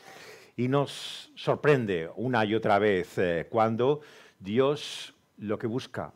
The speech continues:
no es una parte de nosotros, no es algo de nuestra vida, sino que busca todo. Esa radicalidad del mensaje de la palabra de Dios tantas veces literalmente no solamente nos sorprende,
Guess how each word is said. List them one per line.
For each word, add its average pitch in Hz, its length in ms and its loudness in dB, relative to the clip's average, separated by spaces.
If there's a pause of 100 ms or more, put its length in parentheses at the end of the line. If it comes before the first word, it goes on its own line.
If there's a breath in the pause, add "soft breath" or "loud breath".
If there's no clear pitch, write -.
no 110 180 -6
es 113 160 -6
una 113 300 -2
parte 123 420 4
de 107 100 0
nosotros, 87 840 -10
no 110 160 -4
es - 180 -4
algo 120 380 4
de 101 100 0
nuestra 101 320 -2
vida, 87 320 -4 (140)
sino 98 260 -8
que 92 60 -12
busca 92 300 -8
todo. 80 300 -10 (840 loud breath)
Esa 165 160 4
radicalidad 139 1000 8
del 101 300 0
mensaje 131 720 2 (260 loud breath)
de 117 100 0
la 104 180 4
palabra 120 340 6
de 113 140 0
Dios 113 500 -2
tantas 135 400 0
veces 143 580 -2 (1080 soft breath)
literalmente 139 680 4
no 135 80 0
solamente 123 720 0
nos 110 300 -10
sorprende, 127 640 0